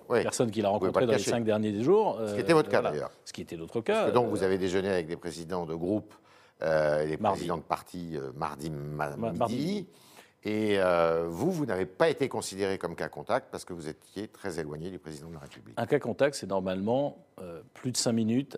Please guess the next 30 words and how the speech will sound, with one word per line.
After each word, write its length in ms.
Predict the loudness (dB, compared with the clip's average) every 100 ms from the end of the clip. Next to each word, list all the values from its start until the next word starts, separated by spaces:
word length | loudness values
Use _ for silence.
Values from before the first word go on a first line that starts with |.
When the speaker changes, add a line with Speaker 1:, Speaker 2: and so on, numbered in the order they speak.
| -6
Speaker 1:
à 100 | -2
moins 200 | 2 4
d'un 160 | 4
mètre 240 | 2 0 0
sans 140 | -2
masque. 320 | -2 -4 -10 -2
Speaker 2:
Ouais. 280 | 2 2 0 -10
Speaker 1:
Non 200 | -2 0
seulement 440 | 2 4 4 2 0
on 80 | -2
avait 160 | -4
les 100 | -4
masques, 340 | 0 0 -2 -14 -20 -20 -10
mais 60 | -4
Speaker 2:
Ouais. 100 | -4
Speaker 1:
j'étais 220 | -2 -2
à 80 | -2
six 240 | -4 -6
ou 40 | -4
sept 240 | -6 -4
mètres 120 | -4 -2
de 80 |
lui, 340 | -2 -2 -2 -4
et 80 | -6
donc 220 | -8 -6
l'Élysée 400 | -4 -2 2 2
a 60 | 2
eu, 200 | -2 -6
euh, 120 | -8
l'élégance 640 | -8 -8 -4 -4 -4 -8